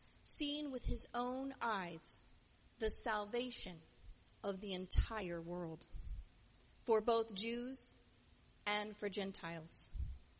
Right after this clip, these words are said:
in this little, tiny baby. I hope that you can fully appreciate how implausible it was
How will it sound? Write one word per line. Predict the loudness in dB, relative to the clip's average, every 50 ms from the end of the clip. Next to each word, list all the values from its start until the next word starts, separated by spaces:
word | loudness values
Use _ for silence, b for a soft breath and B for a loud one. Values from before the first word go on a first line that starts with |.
| -20 -20 -12 -6
in | -2 -2 0 2
this | 2 2 0 0
little, | -2 -2 -2 0 0 -2 -4 -6 -10 -16 -20 -20 -20 -20 -20 -20 -20 -20 -20 -20 -20 -16 -2 2
tiny | 4 4 6 4 2 -2 -6 -8 -10 -12 -14 -18 -20 -20 -20 -20 -20 -20 -20 -20 -20 -20 -20 -20 -20 -18 -6 -2
baby. | -2 0 0 -2 -4 -8 -8 -10 -10 -10 -8 -8 -8 -8 -10 -12 -16 -20 -20 -20 -20 -20 -20 -20 -20 -20 -20 -20 -20 -18 B B B B
I | 8 8
hope | 10 10 10 10 8
that | 4 4 6
you | 4 4
can | 4 2 -2 -2 -4 -2 2
fully | 4 6 6 6 4 4
appreciate | 2 2 0 0 2 2 2 2 2 2 0 0 -4 B B B B
how | -2 0 0 0
implausible | 0 -2 -4 -4 -6 -8 -10 -8 -6 -2 0 2 2 2 2 0 -2 -2 -2 -2 -4 -6 -10 -14 -20 -20 -14 -4 0
it | 0 0 0 0 0
was | 0 2 2 2 0 -2 -6 -8